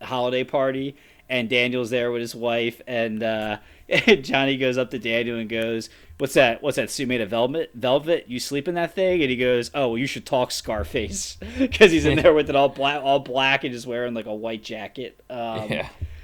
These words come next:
Speaker 1: and then Danny, Danny's wi-, in that same exchange, Danny's wife, uh, Amanda, shows up and goes, uh,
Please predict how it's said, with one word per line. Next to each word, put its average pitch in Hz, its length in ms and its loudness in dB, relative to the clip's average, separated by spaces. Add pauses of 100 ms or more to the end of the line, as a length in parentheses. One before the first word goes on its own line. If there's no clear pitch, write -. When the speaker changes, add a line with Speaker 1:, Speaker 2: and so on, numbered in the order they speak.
(560)
Speaker 1:
and 139 140 0
then 143 200 6
Danny, 147 360 6
Danny's 143 380 2
wi-, 139 200 0
in 143 100 -2
that 135 160 0
same 131 320 4
exchange, 123 600 -2
Danny's 127 380 0
wife, 123 360 -4
uh, 117 240 -2
Amanda, 120 380 -2
shows 120 320 -2
up 117 220 -4
and 117 120 -6
goes, 117 480 -6
uh, 110 680 -4